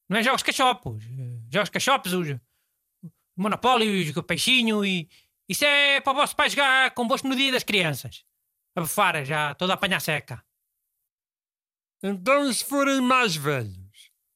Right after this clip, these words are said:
Speaker 2: que já não morem na mesma casa dos filhos?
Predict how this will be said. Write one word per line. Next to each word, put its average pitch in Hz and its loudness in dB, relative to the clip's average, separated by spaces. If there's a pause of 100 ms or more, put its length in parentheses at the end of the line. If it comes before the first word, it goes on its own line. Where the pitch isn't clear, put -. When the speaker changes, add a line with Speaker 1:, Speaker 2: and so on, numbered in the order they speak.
(440)
Speaker 2:
que 160 -4
já 233 2
não 233 4
morem 220 4
na 214 2
mesma 214 2
casa 208 2
dos 190 -2
filhos? 123 -4